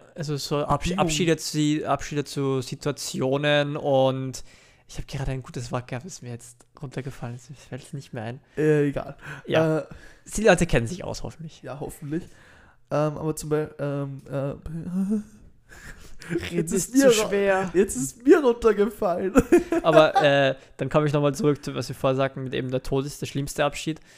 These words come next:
Speaker 1: Äh, ein Abschied, der, finde ich, zumindest fast genauso schlimm ist, ist, ähm, wenn man, gibt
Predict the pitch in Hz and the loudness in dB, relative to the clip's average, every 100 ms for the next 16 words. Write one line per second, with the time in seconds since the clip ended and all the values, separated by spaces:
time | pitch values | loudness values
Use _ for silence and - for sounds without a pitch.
0 | - _ - 151 151 151 - 208 - - | -20 _ 0 0 2 2 0 -4 -6 0
1 | 156 156 - - - 160 170 190 - - | 2 2 0 -10 -6 -4 -4 -8 -10 -10
2 | 160 147 143 - - - 160 - - 147 | -8 -8 -8 -12 -6 -2 -2 -2 -6 -2
3 | 143 147 - 127 120 143 - - - - | -2 -2 -6 -4 -4 -8 -12 -14 -14 -14
4 | - - - 156 139 131 127 123 123 127 | -14 -16 -4 2 2 2 -2 -2 -2 0
5 | 123 123 123 - _ _ - - | -2 -4 -10 -14 _ _ -16 -16